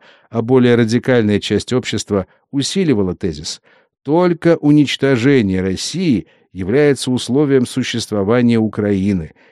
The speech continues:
иначе история повторится». Общество с такой идеологией не могло не прийти в тупик. То, что пост-Украина разваливается так долго,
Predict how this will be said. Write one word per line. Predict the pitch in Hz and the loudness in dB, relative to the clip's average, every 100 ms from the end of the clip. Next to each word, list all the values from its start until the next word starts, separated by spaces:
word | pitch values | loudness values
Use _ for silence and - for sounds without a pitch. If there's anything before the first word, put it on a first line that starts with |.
| _ | _
иначе | - 104 117 151 - 156 | -6 -2 0 0 0 0
история | 143 - 110 117 117 | -2 -2 0 2 0
повторится». | 117 104 - 110 95 80 76 - 69 - _ _ _ _ _ _ _ _ _ _ _ | -2 -6 -4 -6 -6 -8 -12 -16 -16 -20 _ _ _ _ _ _ _ _ _ _ _
Общество | 139 143 - 110 - | -6 -6 -4 -6 -4
с | 98 | -4
такой | - 107 120 - | -4 -2 -2 -2
идеологией | 110 107 113 131 113 95 87 _ _ _ | -4 0 2 2 0 -4 -6 _ _ _
не | 120 | 2
могло | 127 127 127 131 | 4 4 4 4
не | 117 | 2
прийти | 113 110 - | 0 -4 -4
в | 95 | -6
тупик. | 90 - - - _ _ _ _ _ | -10 -14 -18 -20 _ _ _ _ _
То, | 165 156 | -2 0
что | - | 0
пост-Украина | 139 165 147 143 135 147 156 120 107 | 0 0 0 -2 0 2 4 4 4
разваливается | 117 117 143 135 123 117 123 | 2 2 2 4 2 0 -2
так | 113 123 | -2 -2
долго, | 139 185 139 104 | 0 2 2 0